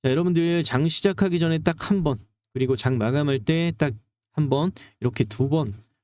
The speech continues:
딱 보셔도 여러분들 수익 나는데 아무 이상이 없고요.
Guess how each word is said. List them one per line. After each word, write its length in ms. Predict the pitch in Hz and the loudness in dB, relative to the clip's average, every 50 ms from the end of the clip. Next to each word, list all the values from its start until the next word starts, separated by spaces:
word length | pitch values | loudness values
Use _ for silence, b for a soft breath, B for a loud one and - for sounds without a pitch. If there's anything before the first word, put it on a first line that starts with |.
| _ _ _ _ _ _ _ _ _ | _ _ _ _ _ _ _ _ _
딱 160 | 156 156 - | -4 -4 -4
보셔도 680 | - - 135 123 - 143 131 151 175 185 170 131 95 - B B B B _ | -2 -2 0 0 0 0 2 2 2 2 2 0 -2 -4 B B B B _
여러분들 320 | 123 131 131 139 139 135 135 | -2 -2 0 2 0 0 0
수익 280 | - - - 208 220 214 | -2 0 0 0 2 2
나는데 520 | 190 165 143 131 123 123 143 160 147 117 - - | 2 2 0 0 0 2 0 0 0 -2 -4 -8
아무 380 | - 82 107 135 156 175 180 170 | -4 -2 0 0 2 2 2 0
이상이 420 | 135 110 120 117 135 143 151 156 | 0 -2 0 0 0 0 2 0
없고요. 480 | - 90 95 - - 123 127 147 147 131 | 0 -2 -4 -2 -2 0 0 0 -2 -2